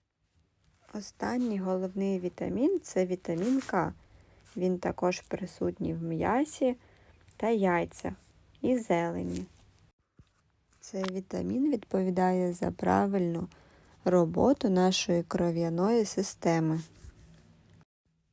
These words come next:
Дітки, давайте разом відгадаємо загадку. Хто людей з біди рятує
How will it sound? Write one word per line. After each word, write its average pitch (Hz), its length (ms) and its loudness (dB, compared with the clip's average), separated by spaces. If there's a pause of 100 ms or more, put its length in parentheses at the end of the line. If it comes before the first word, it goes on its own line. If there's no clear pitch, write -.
(280)
Дітки, 202 400 -8
давайте 180 460 -4
разом 208 420 -4
відгадаємо 185 800 -4
загадку. 180 720 -6 (1500)
Хто 214 200 -4
людей 240 640 -2
з 208 40 -4
біди 196 480 0
рятує 202 760 -2